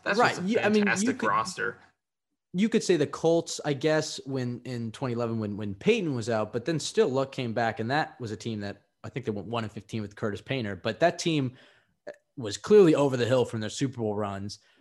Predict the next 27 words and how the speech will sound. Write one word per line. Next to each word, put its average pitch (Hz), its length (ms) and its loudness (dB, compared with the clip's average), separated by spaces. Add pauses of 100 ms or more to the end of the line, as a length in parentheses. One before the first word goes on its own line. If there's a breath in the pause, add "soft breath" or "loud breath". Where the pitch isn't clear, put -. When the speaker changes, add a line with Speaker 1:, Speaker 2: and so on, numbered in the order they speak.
(300 soft breath)
Speaker 2:
Um, 92 460 -6 (240)
and, 98 400 -6 (120)
you 131 120 -8
know, 104 80 -6
Luck 135 240 -2
was 120 100 -2
behind 113 280 -2
a - 20 -6
terrible 117 480 0
offensive 107 340 -2
line 98 280 -6
for 107 100 -8
years 101 300 -6
after 95 300 -8
that. 95 260 -6
He 98 200 -8
wasn't 117 320 0
surrounded 98 380 -6
well. 95 260 -6
It's 117 120 -6
part 123 180 0
of 110 40 0
the - 20 0
reason 107 180 -2
he 101 80 -6
retired 127 460 2
early. 90 340 -12